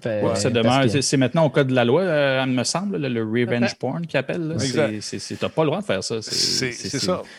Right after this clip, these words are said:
Speaker 4: Mais imagine-toi que t'es, tu vois ton nom associé à ça <laughs> sur ta page
Speaker 1: Ben,
Speaker 4: web.
Speaker 1: le, le
Speaker 4: Tout à
Speaker 1: mieux,
Speaker 4: fait.
Speaker 1: le mieux, euh, ce que tu dis, Jordan, c'est vrai que j'ai pas le droit de republier de manière publique, en fait,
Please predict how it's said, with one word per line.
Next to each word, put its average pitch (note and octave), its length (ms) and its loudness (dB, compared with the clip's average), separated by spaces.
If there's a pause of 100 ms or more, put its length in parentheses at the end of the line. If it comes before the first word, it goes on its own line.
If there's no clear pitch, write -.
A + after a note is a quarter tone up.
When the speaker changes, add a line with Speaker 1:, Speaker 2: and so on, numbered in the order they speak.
(120)
Speaker 4:
Mais D#3 180 2
imagine-toi G3+ 520 2
que B2+ 260 0
t'es, A#2+ 300 -4
tu - 140 -12
vois C#3 140 2
ton B2+ 240 0
nom C3 200 -2
associé C3 420 -6
à A2+ 80 -6
ça C3 320 -4 (400)
<laughs> F3+ 500 -8
sur - 220 -2 (140)
ta B2+ 160 4
page C3 320 0
Speaker 1:
Ben, C3 120 2
Speaker 4:
web. D3 180 4 (440)
Speaker 1:
le, C3+ 80 4
le C3+ 60 4
Speaker 4:
Tout D3+ 80 4
à F#3 40 6
Speaker 1:
mieux, G3+ 120 6
Speaker 4:
fait. - 60 0
Speaker 1:
le D3+ 100 4
mieux, G3+ 280 2
euh, C3 140 2
ce B2+ 100 -6
que D3+ 80 -2
tu - 200 -8
dis, F#3+ 440 -4
Jordan, B2 320 -2
c'est C3 160 -4
vrai D3 300 -2
que C#3 140 -4
j'ai A#2+ 100 -2
pas C3+ 140 -4
le C3 60 -4
droit D3+ 140 -2
de C#3+ 120 -2
republier C3+ 840 -2
de C3+ 120 -2
manière A#2+ 400 -2
publique, D3 560 -2
en A#2+ 160 -6
fait, D3 260 -4